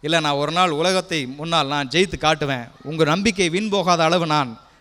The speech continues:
என்னை வளர்த்து காட்டுவேன்னு" சொல்றேன். என்னுடைய வார்த்தையை நம்பி அவர் என்னை வந்து, என்னுடைய கவிதை இலக்கிய பயணத்திற்கு அவர் ஆதரவு கொடுத்தார்.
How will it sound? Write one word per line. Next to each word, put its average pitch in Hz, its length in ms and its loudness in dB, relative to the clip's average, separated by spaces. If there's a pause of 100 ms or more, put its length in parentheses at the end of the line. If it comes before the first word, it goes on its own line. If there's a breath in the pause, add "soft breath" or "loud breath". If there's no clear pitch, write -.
(120)
என்னை 151 240 0
வளர்த்து 180 400 2
காட்டுவேன்னு" 160 340 0
சொல்றேன். 143 380 -4 (440 soft breath)
என்னுடைய 185 480 4
வார்த்தையை 220 520 4
நம்பி 226 340 2
அவர் 185 180 6
என்னை 165 200 0
வந்து, 170 500 0 (140)
என்னுடைய 160 400 4
கவிதை 190 360 6
இலக்கிய 185 320 2
பயணத்திற்கு 160 500 0
அவர் 143 160 2
ஆதரவு 160 380 4
கொடுத்தார். 147 400 0